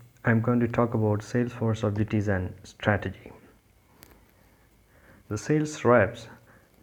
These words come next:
need to know how to diagnose a customer's problem and propose a solution.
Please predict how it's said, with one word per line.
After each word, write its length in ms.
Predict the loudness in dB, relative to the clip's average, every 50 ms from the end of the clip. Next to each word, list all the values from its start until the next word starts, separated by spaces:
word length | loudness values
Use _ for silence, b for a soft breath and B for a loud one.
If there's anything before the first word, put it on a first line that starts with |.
| -12 -4
need 300 | 0 4 4 4 4 2
to 80 | 2 2
know 380 | 2 4 4 2 2 0 0 -2
how 220 | 0 0 0 0
to 120 | 0 -2
diagnose 540 | -2 0 2 2 2 2 0 0 -2 0 -2
a 60 | -2
customer's 500 | -2 0 -2 -4 -2 -2 -2 -2 -2 -2
problem 580 | -6 0 2 2 4 4 4 2 2 0 -2 -8 -12 -18 _ _ _ _ _ _ _ _ _ _ -8 -4
and 200 | -2 -2 -2 -2
propose 400 | -2 -2 0 0 0 -2 0 -2
a 60 | -4
solution. 500 | -2 -2 -4 -2 -2 -4 -4 -6 -12 -14